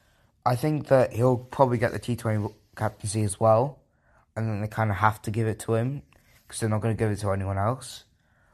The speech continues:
But if I was being honest, I prefer if Steve Smith was the white ball captain or, like, David Warner. Um, even though they're pro-, they're both pretty old, that would probably be a better short-term option to let Cummings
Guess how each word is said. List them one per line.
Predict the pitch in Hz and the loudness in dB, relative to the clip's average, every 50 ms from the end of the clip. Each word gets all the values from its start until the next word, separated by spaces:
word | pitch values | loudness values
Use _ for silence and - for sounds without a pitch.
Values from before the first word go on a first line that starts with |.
| _ _ | _ _
But | 139 147 151 - - | 4 4 4 4 2
if | 147 147 - | 0 6 8
I | 151 151 151 | 8 8 8
was | 156 151 | 6 2
being | 127 151 151 143 | 0 -4 -4 0
honest, | 139 139 143 156 160 147 - - - - _ _ _ _ _ _ _ _ | 0 0 0 -2 -6 -8 -10 -16 -20 -20 _ _ _ _ _ _ _ _
I | - 123 | 2 2
prefer | 117 123 123 - - 139 135 131 135 - | 2 2 -4 2 4 6 6 6 4 2
if | - 117 120 110 - - - - - - - - _ _ | -2 -2 -4 -4 -6 -14 -16 -16 -16 -18 -20 -20 _ _
Steve | - - - - 139 131 131 123 | -16 -14 -4 0 2 2 2 0
Smith | - - - 127 123 117 123 - | -2 -2 0 0 0 0 0 0
was | 127 120 107 - | 0 0 0 -2
the | - 117 117 110 107 107 104 101 - - _ _ _ _ _ _ _ _ _ _ | 0 0 2 2 2 0 0 -2 -4 -10 _ _ _ _ _ _ _ _ _ _
white | - 117 117 - | 6 6 6 6
ball | 120 127 | 2 0
captain | 123 - 127 123 - - - 139 143 143 - - | 4 6 6 6 6 4 -4 -4 -4 -4 -2 0
or, | 123 120 113 | 0 2 2
like, | 110 101 - | 0 0 0
David | 113 113 110 101 104 101 | -2 -2 -2 -2 -4 -4
Warner. | 104 101 104 107 110 120 131 151 - - _ _ _ _ _ _ _ _ _ _ _ _ _ _ _ _ | -4 -2 -2 0 0 0 -2 -2 -6 -14 _ _ _ _ _ _ _ _ _ _ _ _ _ _ _ _
Um, | - 104 104 104 107 107 107 107 | 2 4 6 6 4 2 2 0
even | 92 135 139 131 | 2 2 2 2
though | 127 127 123 | 4 2 2
they're | - - 113 113 110 | 2 2 2 2 2
pro-, | - - - 110 107 - - - _ | 0 -4 -4 -4 -4 -4 -6 -12 _
they're | - 107 107 | -2 -2 -2
both | - 104 101 101 101 95 - - | 0 0 0 0 -2 -6 -10 -16
pretty | - - 101 104 101 | -10 -6 -4 -2 0
old, | 104 104 104 113 131 139 - - _ _ _ _ _ _ _ _ _ _ | 2 2 2 0 0 -2 -4 -12 _ _ _ _ _ _ _ _ _ _
that | - 117 | 4 4
would | 113 107 101 | 4 4 2
probably | - - 120 110 110 107 | 0 -2 0 0 0 0
be | 92 107 107 101 101 101 - - | 0 0 0 0 0 -2 -4 -6
a | - | -4
better | 95 110 107 104 101 95 - - - - - | 0 2 2 2 0 -2 -6 -10 -12 -14 -12
short-term | - - - 113 98 - - 117 113 | -12 -4 -4 -4 -4 -2 -2 -2 0
option | 113 113 - - - 127 135 139 139 - _ _ _ _ _ - _ _ | 0 -2 -4 -4 -4 -4 -2 -2 -6 -8 _ _ _ _ _ -20 _ _
to | - - | -4 -2
let | 113 110 - - | 0 0 -2 -2
Cummings | - 113 113 113 113 110 110 107 107 - - | 0 0 2 2 2 0 0 -2 -4 -6 -12